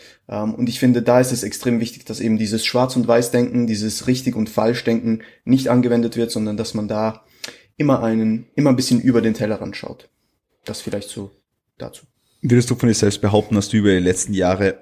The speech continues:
Speaker 2: offener gegenüber neuen Ansätzen und neuen Herangehensweisen wurdest?
Speaker 1: Ja,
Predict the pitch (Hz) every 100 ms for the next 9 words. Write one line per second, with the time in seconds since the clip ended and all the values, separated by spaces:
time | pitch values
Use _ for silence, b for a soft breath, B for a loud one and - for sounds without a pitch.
0 | _ 107 - 113 104 101 104 104 101 101
1 | 101 95 92 92 98 - 98 98 110 98
2 | - 87 87 98 95 98 - 90 98 101
3 | - 90 104 98 110 - - b b b
4 | b b _ _ _ _ - 113